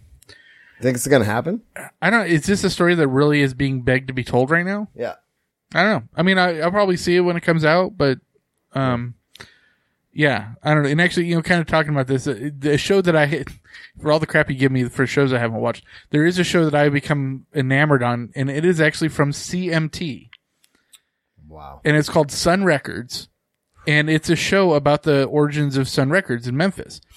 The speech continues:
Speaker 1: Oh, that sounds
Speaker 2: And it's
Speaker 1: cool.
Speaker 2: based on a, on a, on a play called, um, uh, Million Dollar Quartet.
Speaker 1: Okay.
Speaker 2: Because there is a famous day that happened, um, where it turned out that Carl Perkins, Elvis Presley, Johnny Cash, and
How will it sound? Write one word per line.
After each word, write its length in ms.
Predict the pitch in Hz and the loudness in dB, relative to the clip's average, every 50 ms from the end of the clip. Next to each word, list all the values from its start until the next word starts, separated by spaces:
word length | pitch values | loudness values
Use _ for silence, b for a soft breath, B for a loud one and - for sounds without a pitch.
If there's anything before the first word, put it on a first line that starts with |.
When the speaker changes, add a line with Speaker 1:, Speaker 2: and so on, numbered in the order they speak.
| - - | -10 -4
Speaker 1:
Oh, 200 | 175 165 143 143 | -2 -2 0 0
that 160 | 151 151 160 | -2 -4 -6
sounds 160 | - - 147 | -4 -2 0
Speaker 2:
And 80 | 170 165 | 2 2
it's 120 | 160 - - | 2 0 0
Speaker 1:
cool. 60 | 151 | -4
Speaker 2:
based 340 | 143 143 165 160 175 170 - | -2 0 2 2 2 2 2
on 140 | 185 170 165 | 0 2 2
a, 100 | 160 156 | 2 0
on 200 | 113 135 147 147 | 0 0 2 2
a, 140 | 143 143 139 131 - - - - | 2 2 0 -2 -4 -8 -8 -6
on 180 | - 147 147 139 | -2 0 0 0
a 40 | 135 | 0
play 320 | - - 185 190 190 160 | -2 0 0 2 0 0
called, 340 | 139 - 147 139 135 131 135 | 0 0 2 0 2 0 -2
um, 500 | - 135 131 127 127 127 127 120 - - _ | -2 0 0 0 0 -2 -4 -8 -10 -14 _
uh, 160 | 120 123 120 | -6 -6 -4
Million 300 | 120 127 143 160 160 160 | -2 0 2 2 4 4
Dollar 180 | 151 147 139 135 | 4 4 2 2
Quartet. 420 | - - 135 123 - 131 101 - _ _ _ - | 0 0 -2 -2 -2 -4 -6 -6 _ _ _ -8
Speaker 1:
Okay. 280 | 120 127 113 117 113 113 - _ - | -8 -6 -6 -6 -8 -8 -10 _ -2
Speaker 2:
Because 300 | - 151 143 160 156 151 | -2 0 2 2 2 4
there 140 | 147 160 160 | 4 4 2
is 100 | 160 151 | 2 2
a 80 | 156 143 | 0 0
famous 380 | - 165 165 165 170 160 147 | 2 2 2 2 2 0 0
day 180 | 147 156 156 156 | 2 2 2 4
that 140 | 151 143 135 | 4 2 2
happened, 640 | 131 135 135 139 - 147 139 139 135 135 135 139 - - | 2 2 2 2 2 0 0 0 -2 -6 -6 -8 -10 -6
um, 360 | - 139 135 127 123 123 117 - b b b b b b | -4 -2 -2 -2 -2 -6 -8 -14 b b b b b b
where 340 | b 135 135 143 147 143 143 | b 0 2 4 4 4 2
it 200 | 131 127 139 135 | 2 0 -2 -4
turned 320 | - - 175 170 165 156 147 | -4 -4 -4 -4 -2 0 0
out 340 | 139 135 135 131 101 - _ - | 2 4 2 2 0 -4 _ -4
that 380 | 139 131 127 123 120 - - - _ _ _ _ _ _ _ - | -2 0 0 0 -2 -4 -6 -14 _ _ _ _ _ _ _ -10
Carl 280 | - - 139 135 135 | -2 2 2 2 2
Perkins, 640 | 135 - 147 135 131 - 139 139 135 131 127 127 - - _ _ _ _ - | 2 2 2 2 2 2 0 -2 -2 -2 -6 -10 -14 -20 _ _ _ _ -4
Elvis 300 | - 143 143 139 143 - | 0 0 2 2 0 0
Presley, 340 | - - 135 127 - 135 127 | 2 2 2 2 2 -2 -2
Johnny 300 | 117 135 135 139 139 135 | 0 2 2 2 0 -2
Cash, 500 | 131 - 143 135 127 127 127 123 - - - | -4 -2 -2 0 2 0 0 -2 -6 -12 -12
and 420 | - 135 135 127 127 123 120 120 | -8 -4 -2 -2 0 -2 -2 -4